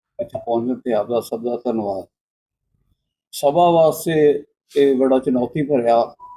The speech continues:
ਸਮਾਂ ਹੁੰਦਾ ਹੈ ਜਦੋਂ ਅਸੀਂ ਇਹ ਅਵਾਰਡ ਦੇਣੇ ਹੁੰਦੇ ਆ। ਕੋਸ਼ਿਸ਼ ਇਹ ਹੁੰਦੀ ਹੈ ਕਿ ਕਿਸੇ ਨਾਲ ਬੇਇਨਸਾਫੀ ਨਾ ਹੋ ਜਾਵੇ।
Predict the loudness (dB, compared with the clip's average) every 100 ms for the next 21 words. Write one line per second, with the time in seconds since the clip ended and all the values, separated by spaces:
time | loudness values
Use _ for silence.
0 | -20 -20 _ _ _ -4 0 2 2 2
1 | 0 0 0 0 0 2 0 0 0 2
2 | 2 0 -2 0 4 4 2 0 0 2
3 | 0 -2 0 0 2 -2 -2 -8 -6 -6
4 | -2 0 2 2 0 -4 -6 -2 -2 0
5 | 0 -2 -4 -6 -6 -8 -8 -4 -2 -2
6 | -4